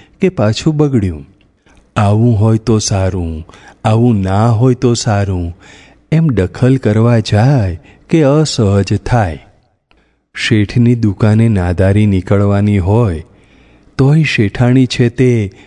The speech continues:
કોઈ ભિક્ષુક આવે તેને સાડલો આપે,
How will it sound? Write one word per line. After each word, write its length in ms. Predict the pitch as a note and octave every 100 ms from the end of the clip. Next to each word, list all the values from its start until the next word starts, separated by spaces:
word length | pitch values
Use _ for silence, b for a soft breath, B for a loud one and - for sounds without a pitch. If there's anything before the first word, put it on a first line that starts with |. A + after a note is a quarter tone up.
| B
કોઈ 180 | - C#3+
ભિક્ષુક 600 | - G2+ - - B2 A2+
આવે 420 | G#2 A2 C#3 F2 C#2 b b b -
તેને 220 | D3+ F3
સાડલો 600 | D#3+ G2 F#2 F#2 A2 B2+
આપે, 640 | A2+ G#2 A2 G2+ F#2 F2+